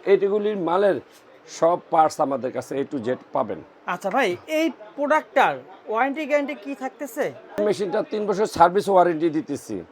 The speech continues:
Speaker 2: সার্ভিস ওয়ারেন্টি?
Speaker 1: জি, এবং এই মেশিন একটা অনেক দিন যাবে, এটা নিশ্চিত আপনারা ব্যবহার করতে পারবেন।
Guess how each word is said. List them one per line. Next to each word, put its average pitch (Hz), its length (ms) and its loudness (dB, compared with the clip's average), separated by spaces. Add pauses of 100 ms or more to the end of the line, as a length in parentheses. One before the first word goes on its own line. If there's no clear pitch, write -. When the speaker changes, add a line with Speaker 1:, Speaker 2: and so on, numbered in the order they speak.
(120)
Speaker 2:
সার্ভিস 196 300 -4
ওয়ারেন্টি? 170 300 2
Speaker 1:
জি, 123 120 2
এবং 196 340 2
এই 208 60 4
মেশিন 202 320 2
একটা 190 280 2
অনেক 196 300 2
দিন 180 140 0
যাবে, 180 360 4
এটা 151 360 -4
নিশ্চিত 170 400 0
আপনারা 165 240 4
ব্যবহার 151 320 4
করতে 139 260 0
পারবেন। 110 340 2